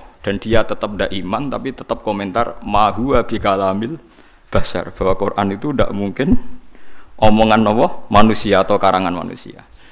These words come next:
Sampai jadi asbab nuzule, "Innahu fakkar wa qaddar, fakutila kaifa qaddar, summa kutila kaifa qaddar, summa nazar," napa?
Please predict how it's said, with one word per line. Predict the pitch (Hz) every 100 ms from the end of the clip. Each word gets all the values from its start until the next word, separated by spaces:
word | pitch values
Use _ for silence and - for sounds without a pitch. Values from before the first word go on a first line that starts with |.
| - - - -
Sampai | - 92 95 -
jadi | 95 101
asbab | 85 - 95 -
nuzule, | 98 92 101 113
"Innahu | - 107 98 92 95
fakkar | - 95 - 95
wa | 95 92 -
qaddar, | - - 143 147 -
fakutila | - 101 - 110 101 101 143 151 - - - -
kaifa | 101 98 95
qaddar, | - 127 - 120 120
summa | - - 123 113 101
kutila | - 110 113 113 127
kaifa | 120 117 151 165 -
qaddar, | 120 - 117 -
summa | - - 196 170
nazar," | 151 139 113 104
napa? | 104 190 254